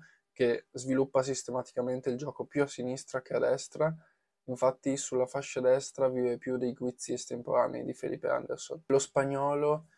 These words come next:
è il giocatore che ha toccato più volte il pallone, cento, e ha anche realizzato più passaggi chiavi, sette, sempre statistiche di SofaScore. Ultimi dati su questa partita,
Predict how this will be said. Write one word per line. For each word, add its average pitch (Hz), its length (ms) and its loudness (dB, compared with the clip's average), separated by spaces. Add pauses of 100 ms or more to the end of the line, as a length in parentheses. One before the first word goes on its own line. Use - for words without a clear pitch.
(160)
è 131 80 -2
il 123 80 2
giocatore 127 340 0
che 131 80 -4
ha 123 60 0
toccato 127 320 -4
più 127 80 0
volte 123 260 2
il 120 80 -6
pallone, 123 540 0
cento, 143 640 -2 (100)
e - 80 -8
ha 123 60 -2
anche 127 180 -6
realizzato 120 560 0
più 123 160 -12
passaggi - 440 -10
chiavi, 127 300 -4
sette, - 520 -10 (160)
sempre 127 260 -2
statistiche 123 640 -8
di - 180 -8
SofaScore. - 800 -10 (2250)
Ultimi 160 480 4
dati 151 320 0
su - 200 -4
questa 151 260 -4
partita, 160 800 2